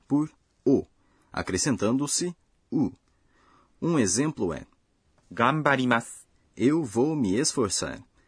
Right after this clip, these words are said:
Speaker 1: que é um verbo que apareceu no diálogo de hoje. Ele se torna
Speaker 2: "Ganbarou."
Speaker 1: vamos nos esforçar ou eu vou dar o meu melhor.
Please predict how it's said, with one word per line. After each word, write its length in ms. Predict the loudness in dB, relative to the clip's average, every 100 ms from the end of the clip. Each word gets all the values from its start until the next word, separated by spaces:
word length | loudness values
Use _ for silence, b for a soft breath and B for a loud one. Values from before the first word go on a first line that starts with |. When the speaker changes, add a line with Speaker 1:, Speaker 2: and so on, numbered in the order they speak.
| _
Speaker 1:
que 240 | -4 2 4
é 120 | 2
um 160 | 0 0
verbo 440 | 0 0 0 -6
que 220 | -4 -4
apareceu 580 | -4 -2 0 0 2 2
no 140 | 0 -2
diálogo 460 | 0 0 0 -2
de 160 | -2 2
hoje. 400 | 2 2 -4 -14 _ b b b b
Ele 260 | -2 -2 0
se 160 | -2
torna 500 | 0 -2 -2 -6 -8 _ _ _ _
Speaker 2:
"Ganbarou." 720 | 0 2 4 4 4 2 0 -10 _ _ _ _
Speaker 1:
vamos 540 | -8 -4 -2 -2 -2 -2
nos 240 | -4 -2
esforçar 680 | -4 -2 -4 -2 -2 -4 -6 _
ou 280 | 0 0 0 _ -2
eu 180 | 2 2
vou 240 | 2 0
dar 240 | 2 0 0
o 60 |
meu 180 | -2 -2
melhor. 380 | -2 -4 -8